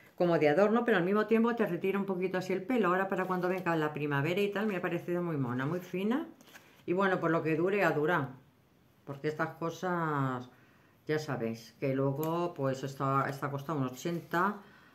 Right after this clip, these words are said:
pues, el tiempo que, que nos dé de sí. Pero vamos, que me ha parecido muy fina. Recoger un poquito el pelo y ya os digo, me ha parecido mona con las hojitas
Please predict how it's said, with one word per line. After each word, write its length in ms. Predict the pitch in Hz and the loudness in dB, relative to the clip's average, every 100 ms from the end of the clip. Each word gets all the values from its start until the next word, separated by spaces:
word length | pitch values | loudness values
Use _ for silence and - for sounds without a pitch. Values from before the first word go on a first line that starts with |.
| _ - | _ -6
pues, 300 | 147 143 135 | 0 0 0
el 80 | 135 | -4
tiempo 340 | 156 143 139 | -2 -2 -2
que, 640 | 135 127 123 120 113 107 107 110 - - _ - | -2 0 0 2 0 -2 -6 -14 -20 -20 _ -8
que 100 | 156 | -2
nos 240 | 147 135 131 | 0 0 0
dé 340 | 135 123 120 | 0 0 -2
de 80 | 120 | -4
sí. 160 | - 123 | -6 -4
Pero 120 | 139 | -4
vamos, 280 | 160 156 139 | -2 -2 -4
que 60 | |
me 100 | 147 | -4
ha 40 | 151 | -2
parecido 440 | 147 143 147 143 | -2 -2 -2 -2
muy 100 | 139 | -2
fina. 580 | 135 156 180 208 240 262 - - - | -2 -2 0 0 0 -2 -6 -14 -8
Recoger 360 | 147 143 185 | -4 -4 -2
un 80 | 170 | -2
poquito 300 | 160 151 151 | -2 -2 0
el 120 | 151 | 0
pelo 580 | 151 208 226 269 311 311 - | 0 2 4 4 0 -2 -8
y 180 | - 165 | -6 -2
ya 100 | 156 | 0
os 120 | 143 | 0
digo, 280 | 127 123 131 | -2 -4 -2
me 120 | 143 | -2
ha 40 | 160 | -2
parecido 340 | 147 143 143 | -4 -4 -2
mona 300 | 143 147 143 | -2 -2 -2
con 160 | 139 139 | 0 0
las 500 | 131 127 120 113 123 | 0 0 -2 -4 -8
hojitas 720 | 139 202 226 - 269 285 - | -8 -4 -4 -2 -4 -4 -8